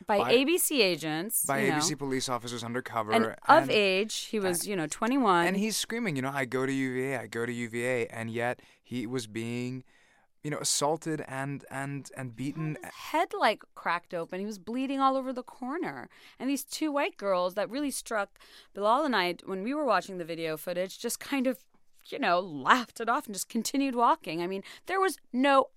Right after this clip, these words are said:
Speaker 1: outrage.
Speaker 2: Well, I guess the thing is, like, if something happens to you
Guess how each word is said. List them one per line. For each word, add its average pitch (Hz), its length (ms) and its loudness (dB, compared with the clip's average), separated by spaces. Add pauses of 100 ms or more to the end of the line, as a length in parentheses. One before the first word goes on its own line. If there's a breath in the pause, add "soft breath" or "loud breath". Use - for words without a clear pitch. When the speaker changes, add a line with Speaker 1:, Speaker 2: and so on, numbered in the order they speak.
(100)
Speaker 1:
outrage. - 680 2
Speaker 2:
Well, 202 120 6
I 214 40 6
guess 226 160 -2
the 226 60 -4
thing 180 140 -2
is, 143 120 -2
like, 131 100 -2
if 127 80 -2
something 165 240 -4
happens 131 420 -4
to - 120 -8
you 113 500 -2